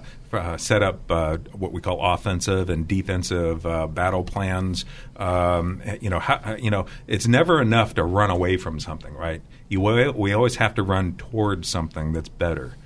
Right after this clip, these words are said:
Right? And so God's idea of restoring us is always to make us more and better than the original condition,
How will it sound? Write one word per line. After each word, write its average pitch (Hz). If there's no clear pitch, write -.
Right? 85
And 98
so 98
God's 101
idea 92
of 82
restoring 104
us 82
is 90
always 95
to 95
make 90
us 92
more 92
and 87
better 92
than 87
the 82
original 92
condition, 107